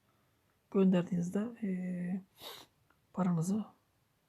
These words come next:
e, görevi tamamlayınca para kazanıyorsunuz arkadaşlar. <clears throat> Hesabınıza yansıyor paranız.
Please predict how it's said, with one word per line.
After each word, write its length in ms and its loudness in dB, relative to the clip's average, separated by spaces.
e, 120 2
görevi 320 6
tamamlayınca 540 4
para 280 2
kazanıyorsunuz 520 0
arkadaşlar. 600 -8
<clears throat> 60 4
Hesabınıza 540 0
yansıyor 360 0
paranız. 500 -6